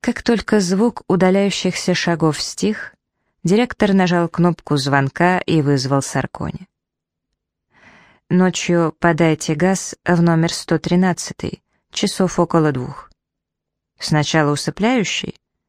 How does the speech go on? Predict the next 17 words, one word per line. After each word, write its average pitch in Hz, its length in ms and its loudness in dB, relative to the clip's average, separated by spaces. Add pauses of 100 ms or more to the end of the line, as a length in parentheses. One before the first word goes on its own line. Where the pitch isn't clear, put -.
(340)
«Не 247 200 2
надо, 139 400 0 (440)
он 247 140 4
и 208 80 4
так 180 300 0
будет - 240 -4
спать - 400 -2
отменно». 123 460 -4 (1600)
Едва 220 320 4
портье 214 420 0
вышел, 214 420 0
в 185 80 0
дверях 175 400 2
показалась 170 600 2
миссис 170 540 -2
Кирби 170 380 0
Шоу. - 460 -2